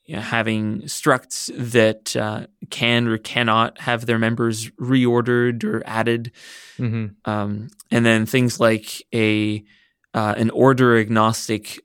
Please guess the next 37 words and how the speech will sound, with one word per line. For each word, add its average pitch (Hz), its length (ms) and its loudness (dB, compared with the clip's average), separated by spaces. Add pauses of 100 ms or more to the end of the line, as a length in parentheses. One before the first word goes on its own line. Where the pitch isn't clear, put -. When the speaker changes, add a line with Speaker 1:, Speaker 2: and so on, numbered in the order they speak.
Speaker 1:
layout, 113 580 4
metadata 120 640 6
layout 107 600 4
algorithm, 101 720 -2
where 104 560 -2
all 120 240 6
of 117 140 2
the 107 300 0
statically 120 600 -2
known 107 280 -2
members 107 640 0 (100)
of 104 440 2
a 107 120 -4
type, 101 420 -4 (600)
uh, 110 320 -8 (160)
could 107 280 0
be 107 380 0 (160)
positioned 120 420 0
at 107 120 0
the 107 60 -4
beginning, 135 520 2 (600)
uh, 131 60 2
in 123 140 4
terms 135 260 2
of 135 60 0
the 139 60 4
layout, 160 460 4 (200)
so - 240 4
that, 107 480 2
uh, 107 140 6
those 113 220 2
offsets 110 400 0
are 110 100 4
always 107 500 0
known 113 300 6
and 110 140 0
stable, 139 440 2